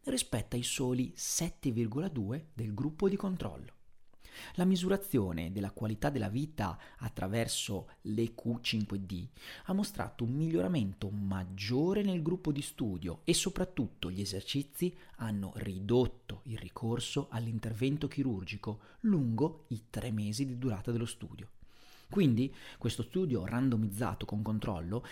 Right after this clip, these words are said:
ha dimostrato che esercizi svolti correttamente per il rinforzo eccentrico della cuffia dei rotatori e isotonico degli stabilizzatori scapolari offrono notevoli benefici nei pazienti con dolore persistente da impingement di spalla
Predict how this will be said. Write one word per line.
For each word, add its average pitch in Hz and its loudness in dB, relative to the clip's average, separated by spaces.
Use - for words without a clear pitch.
ha 170 2
dimostrato 190 2
che - -2
esercizi 135 -2
svolti 127 -2
correttamente 151 0
per - -10
il 90 -10
rinforzo 151 -2
eccentrico 151 0
della 95 -2
cuffia - 0
dei 104 0
rotatori 110 2
e - -2
isotonico 143 -2
degli 104 -4
stabilizzatori 113 0
scapolari 117 -2
offrono 170 2
notevoli 127 4
benefici 107 0
nei 104 4
pazienti 143 0
con 175 0
dolore 170 4
persistente 160 0
da 120 2
impingement 120 2
di 123 0
spalla 104 -4